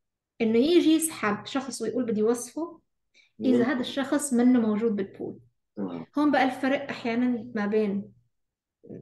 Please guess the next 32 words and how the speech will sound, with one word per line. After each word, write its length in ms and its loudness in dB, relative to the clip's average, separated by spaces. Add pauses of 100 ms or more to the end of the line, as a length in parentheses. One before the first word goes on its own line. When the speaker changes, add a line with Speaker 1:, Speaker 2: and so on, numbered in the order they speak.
Speaker 1:
أحيانا 460 -6
عندنا 300 6
ببلادنا 380 4
كيف 200 -4
بتصير 320 0
الأمور، 460 2
مثلا 360 0
هون 200 2
كيف 160 -4
بتصير 360 -6
الأمور. 380 -6 (220)
هون 140 10
بيقول 200 8
لك 140 4
أحيانا 260 0
عنده 300 2
واسطة، 400 0
عنده 220 2
network، 440 -2 (340)
تختلف 440 4
شوي. 420 -8 (320)
Speaker 2:
أيوة. 180 -6 (320)
Speaker 1:
النتورك 520 6
بده 480 2
ميرت، 420 4
بدك 160 2
تكون 300 4
را-، 480 4
ناجح 460 6
بالفحص 500 -2
أول 280 -2
شيء، 420 -2